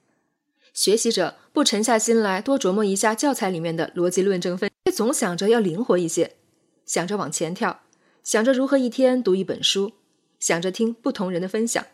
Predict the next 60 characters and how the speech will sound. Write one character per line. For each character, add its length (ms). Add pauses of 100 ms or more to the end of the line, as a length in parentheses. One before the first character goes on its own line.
(540)
想 200
着 80
一 100
股 140
脑 160
儿 80
的 340
去 140
凑 180
热 160
闹。 200 (1600)
在 140
没 100
有 120
完 140
全 160
吃 140
透 140
一 100
些 200
基 160
础 140
规 140
则 120
的 60
前 200
提 120
下， 320 (360)
在 120
自 160
以 80
为 140
是 120
的 120
自 200
大 140
情 220
绪 100
下， 300 (520)
我 100
们 100
开 160
始 140
嫌 200
弃 120
那 180
些 420 (100)
墨 140
守 140
成 160
规 140
的 80
行 180
为， 140 (880)
开 160
始 100
谈 160
论 160
一 80
些 280